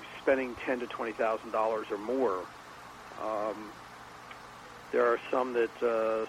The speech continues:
sort of start at the four or five or six thousand dollars, but then you, you have to add on and add on and add on, and, and you usually get up in the ten or fifteen or whatever range. And then there are others that,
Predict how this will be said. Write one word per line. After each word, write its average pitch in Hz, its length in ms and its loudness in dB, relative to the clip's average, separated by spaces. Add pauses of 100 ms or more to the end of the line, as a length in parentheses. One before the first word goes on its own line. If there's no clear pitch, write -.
sort 127 120 0
of - 140 -8
start 127 240 8
at 113 80 2
the 107 80 -2
four 120 240 2
or 113 60 4
five 113 320 4
or 104 240 -4 (160)
six 117 180 4 (180)
thousand 113 400 2
dollars, 110 500 2
but 113 120 -4
then 113 120 0 (100)
you, 113 160 -4 (200)
you 117 60 0
have 110 220 0
to 101 100 2
add 113 200 4
on 113 200 0
and 107 80 -4
add 110 180 0
on 107 180 -2
and 104 80 -4
add 104 140 -4
on, 104 220 -2
and, 101 200 -12 (180)
and 113 120 -8
you 107 220 -8
usually 110 300 -8
get 101 100 0
up 104 180 0
in 104 60 -10
the 92 60 -10 (100)
ten 101 100 -6
or 101 40 -6
fifteen - 360 -12
or - 300 -12
whatever 101 220 -4
range. 104 340 -6 (680)
And 143 100 -2
then 170 100 10
there 165 180 10
are 139 40 8
others 185 320 10
that, 139 160 8